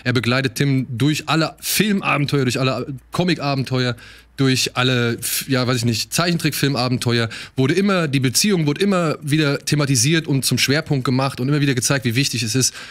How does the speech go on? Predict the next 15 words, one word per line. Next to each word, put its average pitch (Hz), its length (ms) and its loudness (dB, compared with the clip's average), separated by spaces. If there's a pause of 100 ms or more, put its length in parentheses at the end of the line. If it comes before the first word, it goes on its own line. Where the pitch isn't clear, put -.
(180)
Deswegen 131 320 2
ist - 80 0
ein 127 120 0 (240)
Struppi 185 280 0
ein 143 80 0
unverzichtbarer 139 640 0 (580)
Faktor 123 240 -4
von 110 160 -2
Tim 110 100 0
und 104 60 -2
Struppi. - 240 -12 (880)
Und 117 100 -8
der 107 60 0
beste 104 160 -2
Begleiter. 98 280 -4